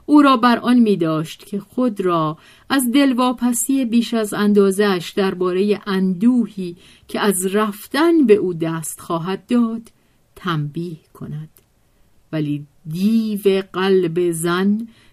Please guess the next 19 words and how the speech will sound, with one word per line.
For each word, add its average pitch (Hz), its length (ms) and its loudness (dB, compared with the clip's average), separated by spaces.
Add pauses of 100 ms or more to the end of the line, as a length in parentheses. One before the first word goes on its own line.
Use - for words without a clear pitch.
در 196 160 -2
تلافی 185 1000 -2
جستن 240 600 0 (640)
استاد 165 640 -6 (380)
است. - 340 -16 (640)
این 143 440 -4
دیو 208 460 -2 (640)
در 185 160 2
گوش 240 460 0
آنت 233 500 0
می‌خواند 254 760 0
که 220 200 -4
اگر 220 300 2
بماند، 208 800 2 (340)
از 175 240 -6
نرفتن 156 680 -4
پشیمانی 170 760 -8
خواهد 151 440 -12
خورد 151 480 -8